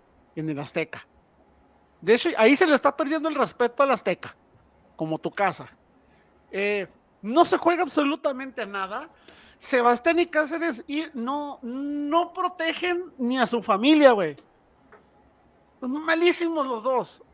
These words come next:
O sea, malísimos los dos. O sea, Jordan Silva es, juega en cámara lenta,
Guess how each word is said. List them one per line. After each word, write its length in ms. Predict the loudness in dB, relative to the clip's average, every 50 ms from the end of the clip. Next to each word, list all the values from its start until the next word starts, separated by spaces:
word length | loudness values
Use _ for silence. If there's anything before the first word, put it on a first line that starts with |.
| _
O 80 | -4 0
sea, 140 | 2 2 2
malísimos 760 | 4 4 2 2 0 -4 -8 -8 -8 -10 -10 -12 -12 -14 -14
los 200 | -16 -16 -16 -14
dos. 360 | -12 -12 -12 -12 -14 -20 _ _ _ -8
O 80 | -4 0
sea, 140 | 2 2 4 6
Jordan 320 | 6 8 8 8 8 8
Silva 480 | 8 6 4 6 6 6 4 4 4 0 -2
es, 300 | -2 -2 0 0 -2 -4 -6 -14
juega 300 | -8 -4 -2 -2 -2 -2
en 120 | -4 -6 0
cámara 380 | 4 4 6 8 8 8 8 8
lenta, 600 | 8 8 6 6 4 4 4 4 4 4 2 -2